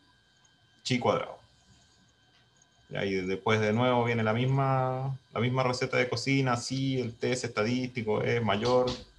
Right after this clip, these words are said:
que uno menos alfa, donde alfa es el nivel de confianza, típicamente cinco por ciento, entonces rechazamos la hipótesis nula. Entonces aquí hay dos maneras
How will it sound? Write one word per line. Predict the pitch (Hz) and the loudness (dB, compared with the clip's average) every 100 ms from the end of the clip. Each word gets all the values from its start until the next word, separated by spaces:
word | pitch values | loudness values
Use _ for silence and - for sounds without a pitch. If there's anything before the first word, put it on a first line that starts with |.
| - - - - | -20 -20 -20 -8
que | 120 127 123 117 | -2 0 2 -2
uno | 110 123 127 123 | -2 -2 0 0
menos | 117 120 117 113 | 0 0 0 2
alfa, | 123 127 123 | 2 2 2
donde | 110 104 101 | 0 2 4
alfa | 117 - 113 | 2 2 0
es | 104 | 0
el | 101 | 0
nivel | 104 117 120 | 0 0 -2
de | 110 | -2
confianza, | 104 - 131 131 135 135 135 - | -4 -2 0 0 -2 -4 -6 -6
típicamente | 120 120 107 120 - | -4 -2 0 -2 -4
cinco | - 131 110 | -4 -4 -2
por | 110 | -4
ciento, | 147 151 87 85 - _ _ _ _ _ _ | -2 -2 -4 -10 -12 _ _ _ _ _ _
entonces | 104 113 113 113 | -8 -4 -2 0
rechazamos | 104 95 92 101 | 0 0 0 2
la | 104 | 0
hipótesis | 101 92 - 123 | 0 -4 -4 -2
nula. | 117 - - _ _ _ _ _ _ _ _ _ _ _ _ _ _ _ _ _ _ _ _ _ - | -2 -4 -8 _ _ _ _ _ _ _ _ _ _ _ _ _ _ _ _ _ _ _ _ _ -12
Entonces | 101 110 107 110 | -6 -4 -2 2
aquí | 127 | 4
hay | 131 | 4
dos | 139 | 4
maneras | 135 131 139 143 | 4 4 4 2